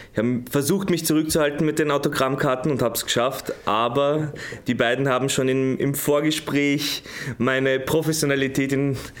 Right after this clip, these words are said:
sehr, sehr herausgefordert, weil ich's einfach schon so lässig find mit ihnen. Also ich freu mich sehr auf den heutigen Tag.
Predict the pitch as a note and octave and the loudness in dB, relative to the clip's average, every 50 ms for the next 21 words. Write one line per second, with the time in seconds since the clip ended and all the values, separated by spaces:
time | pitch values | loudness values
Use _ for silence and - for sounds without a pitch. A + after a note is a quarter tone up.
0 | A#2+ - - - - D3 C#3+ C#3+ C#3+ C3+ C3 B2+ B2 - C#3 C3 B2+ B2 B2 C3 | -16 -10 -6 -2 2 2 2 4 4 2 2 0 0 0 2 2 2 2 2 2
1 | C3 A2+ A#2 A#2 A#2 - - - - B2+ B2 B2+ C3 B2+ B2+ A#2+ A#2+ A#2 A#2 C3+ | 2 2 2 2 2 0 -2 -2 0 2 2 2 2 2 0 0 0 2 0 0
2 | B2 - C3 A#2+ - - C3+ A#2+ - - C#3+ C#3 C#3 C#3+ C#3 C#3 C#3 C#3 - C3 | 0 0 -2 -2 0 0 0 0 0 0 0 2 2 2 2 2 0 0 -2 -2
3 | A#2+ - - B2+ A#2 A#2 B2 A#2+ A2+ B2 A#2+ A#2 A#2+ B2+ C3+ B2 A2+ B2+ A#2 - | -2 -2 -2 -2 -2 0 -2 -2 0 0 0 0 2 0 0 0 0 -2 -2 0
4 | - C3 A#2+ B2+ C3 B2+ - - - C#3+ C3+ B2+ A#2+ A2+ G#2 - - A2+ G#2+ G#2+ | 0 0 0 0 0 -2 -2 0 0 2 2 2 2 0 0 0 0 0 2 2
5 | G#2 G2+ G#2 A2 G#2 G#2 G#2 G2+ A2 F#2+ F2 F#2 - - | 2 2 2 0 0 0 0 0 0 0 0 0 -2 -6